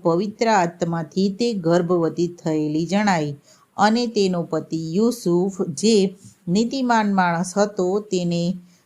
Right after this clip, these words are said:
તેણે તેનું ઉઘાડી રીતે અપમાન કરવા ન ચાહતા તેને ગુપ્ત રીતે મૂકી દેવાનું ધાર્યું. પણ એ સંબંધી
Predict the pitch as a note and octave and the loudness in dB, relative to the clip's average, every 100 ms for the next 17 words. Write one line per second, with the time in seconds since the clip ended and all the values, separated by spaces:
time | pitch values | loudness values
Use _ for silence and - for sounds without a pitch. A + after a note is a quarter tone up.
0 | _ A3 A#3 G#3 G#3+ A3+ G3+ F3+ F3 F3+ | _ 0 2 0 0 -2 0 0 0 -2
1 | F3+ F3 E3 F3+ G3+ A3+ A3+ G#3 E3+ E3+ | -2 -2 2 4 4 4 0 -2 0 0
2 | F3 F3 F3+ E3+ D#3 E3+ F3 F#3+ F#3+ F3 | 0 0 -2 -2 -4 0 2 2 0 0
3 | E3+ E3+ E3 D#3+ F#3 A3+ G3 F3 F3+ F3+ | 2 0 0 2 2 2 2 -2 -2 -2
4 | E3 E3 E3 E3 D#3+ C#3+ G#3+ G#3+ A#3 A3 | -4 -2 -6 -4 -4 0 0 2 4 4
5 | G#3 F3 G3 F#3 D#3+ D#3 - G#3+ G3 F3+ | 4 0 2 2 0 -4 -6 -2 2 2
6 | F3 E3 E3+ F3 A#3 A3 E3+ - _ _ | 2 0 -2 4 4 4 0 -4 _ _
7 | _ - B3+ G3 F3 - _ _ G3+ A3+ | _ 4 4 4 -2 -6 _ _ 0 0
8 | A#3 - F3 E3+ E3+ E3 F3+ F#3+ | 0 -2 2 4 4 4 4 2